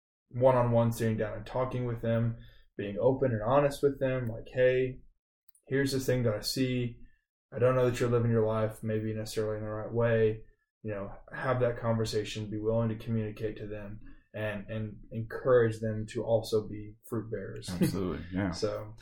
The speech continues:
Speaker 2: Uh, I really like what you said about not making ourselves the gardener. I thought it was super interesting when you were reading this passage. I,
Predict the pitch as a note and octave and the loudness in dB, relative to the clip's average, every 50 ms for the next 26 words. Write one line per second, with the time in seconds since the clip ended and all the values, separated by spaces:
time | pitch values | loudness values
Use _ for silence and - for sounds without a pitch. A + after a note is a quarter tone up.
0 | - - - _ _ - - G#2+ G#2 G2 F#2 - - - - F#2+ F#2+ G2 F#2 F2+ | -20 -20 -20 _ _ -2 0 4 4 4 4 4 2 -2 -2 0 2 2 2 2
1 | F2+ F2 E2+ - F2 E2 - F2+ F2 - - E2 D#2+ D#2 D#2+ D#2 D#2+ E2+ E2 D#2 | 2 0 -2 -4 -6 -10 -10 -10 -12 -10 -8 -6 -4 -2 -2 -2 0 0 -2 -2
2 | - F2 F2+ F2+ F2 - F2 E2+ D#2+ - E2+ E2+ D#2+ E2 E2 E2 D#2+ D#2+ E2 D#2+ | -2 0 -2 -2 -2 -4 -6 -6 -6 -4 -4 -4 -4 -4 -4 -2 0 0 0 0
3 | D#2 C#2+ C#2 C#2+ - E2 F#2 - A2+ G#2+ G2+ F#2 E2+ - - A2 G2+ - - - | -2 -4 -6 -6 -6 -6 -2 2 4 4 4 4 2 0 -2 -4 -4 -2 -2 -2
4 | G2+ G2 - - - - F#2 F2+ F2+ F2 F2 F#2+ A2+ A2 G#2 F#2+ F2 F2 F2 F2 | -2 -2 -4 -4 -4 -4 -2 -2 0 0 2 4 4 4 4 4 2 0 -2 -4
5 | E2+ - - E2+ F2 F2 - - G#2 G2 F#2 F2 E2 E2 D#2+ D#2 - | -6 -6 -4 -4 -4 -4 -6 -6 -6 -6 -4 -4 -4 -4 -4 -6 -10